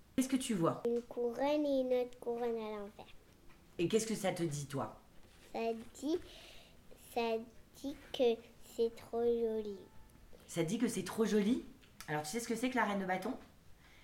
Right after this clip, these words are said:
Speaker 1: C'est la reine des actions. Les bâtons, c'est les actions.
Speaker 2: C'est quoi
Speaker 1: T'as
Speaker 2: des actions ?
Speaker 1: Les actions, c'est les choses qu'on fait dans la vie.
Speaker 2: Ah.
Speaker 1: Ok ? Par exemple, on va à l'école, on fait nos devoirs, euh,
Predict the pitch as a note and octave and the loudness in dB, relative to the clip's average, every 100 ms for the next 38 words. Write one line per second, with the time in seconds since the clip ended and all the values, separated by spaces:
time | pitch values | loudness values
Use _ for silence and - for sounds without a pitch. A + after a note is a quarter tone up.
0 | - - F3+ E3+ E3+ A3+ A#3 F#3 D3+ G3 | -14 -4 4 4 6 4 4 2 2 2
1 | G3 - E3+ D3+ - - - - - - | 2 -4 -2 -4 -8 -20 -20 -20 -20 -6
2 | D3 D3+ A3 G#3+ - D#3+ D3 D#3+ - - | 0 2 2 2 -2 -2 2 0 0 -6
3 | C3 - E3+ F#3 A3 F4+ F#4 D4 B3+ - | -6 4 6 8 8 6 2 0 -2 -4
4 | - A3+ G#3+ G#3+ A3 E3+ E3 E3 A3+ B3+ | -8 -4 -2 0 2 4 4 2 -2 0
5 | A3 F3+ A3 - G#3 F3 - G3 F#3+ D#3+ | 0 0 0 -2 -4 -4 2 2 4 4
6 | D3 C#3+ - - - - - G#3 G#3 - | 4 2 -6 -20 -20 -20 -12 -12 -12 -16
7 | - C#3+ C3 E3+ - C#3+ C3+ E3 D#3+ D#3 | -10 -8 0 0 0 -4 -2 -2 -2 4
8 | C#3+ D#3 E3+ E3+ E3 E3+ E3+ D3+ D3+ C#3+ | 6 6 4 6 8 6 4 -2 -4 -4
9 | C#3 F3+ E3 E3 D#3+ D#3+ E3 D#3+ C3+ | -2 0 4 6 6 6 2 0 0